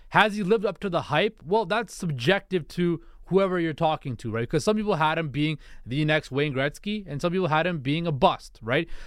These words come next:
So I kinda fall in the middle where I wanted to see a wait-and-see approach. And I think from what I've seen from him,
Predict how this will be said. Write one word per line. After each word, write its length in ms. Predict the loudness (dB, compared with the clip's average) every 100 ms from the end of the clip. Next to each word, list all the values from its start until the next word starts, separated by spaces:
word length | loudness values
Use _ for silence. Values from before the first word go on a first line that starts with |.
| -4
So 300 | 2 2 2
I 140 | 0 2
kinda 240 | 2 0
fall 240 | 2 2
in 80 | 2
the 80 | 0
middle 260 | 2 4 4
where 120 | 2
I 100 | 2
wanted 540 | 2 0 0 -2 -8
to 100 | -10
see 340 | -8 -4 -4 -4 -10 -2
a 80 |
wait-and-see 560 | 2 4 2 0 -4 -2
approach. 440 | -2 -4 -6 -8
And 120 | -4 2
I 160 | 2
think 260 | 2 -2 -2 -10 -16
from 180 | -8 -4
what 120 | 0
I've 240 | 2 2 0
seen 240 | -2 -2
from 120 | 0
him, 200 | 0 0